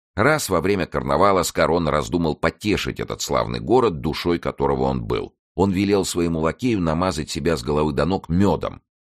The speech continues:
потом распорол перину и, вывалившись в пуху, превратился в какую-то невиданную чудовищную птицу. В этом странном костюме он отправился делать визиты своим многочисленным друзьям и приятельницам.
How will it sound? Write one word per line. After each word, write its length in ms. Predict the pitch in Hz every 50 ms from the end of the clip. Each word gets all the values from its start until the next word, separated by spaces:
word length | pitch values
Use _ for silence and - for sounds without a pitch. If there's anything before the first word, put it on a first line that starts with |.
| _
потом 320 | - 98 - 107 95 82 73
распорол 520 | 82 85 - - 104 95 90 87 76 65
перину 680 | - _ 90 98 104 131 151 147 143 147 139 101 - _ _ _
и, 120 | - 107 110
вывалившись 760 | 101 120 123 107 92 87 82 76 65 - - 76 73 - -
в 100 | - - _
пуху, 340 | - 92 87 - 131 139 135
превратился 640 | - 85 82 71 73 73 - - 101 92 - 85 -
в 60 | -
какую-то 420 | - 73 - - 87 80 - 82 78
невиданную 880 | 78 73 67 60 65 110 127 117 113 107 101 95 90 87 82 78 67
чудовищную 800 | - - 73 62 - 71 73 71 71 65 - - 65 65 65 64
птицу. 640 | 62 - - - 60 55 - - - - 50 - - _ _ _ _ _ _ _ _ _
В 80 | -
этом 220 | 82 76 78 67 64
странном 480 | - - - 76 76 76 64 62 58
костюме 540 | 57 - 69 - - - 98 110 113 110 101
он 80 | 87 73
отправился 540 | 65 - - 78 82 80 78 71 - 65 69
делать 280 | 71 76 73 67 -
визиты 460 | 67 73 65 - 73 95 - - 80
своим 380 | - - 71 73 73 71 69 71
многочисленным 760 | 76 78 71 76 - - 78 73 - - 73 69 65 64 64
друзьям 480 | 57 71 71 62 - 65 76 78 80 78
и 40 | 69
приятельницам. 880 | 92 104 107 104 85 71 - 55 55 50 50 - - 60 53 -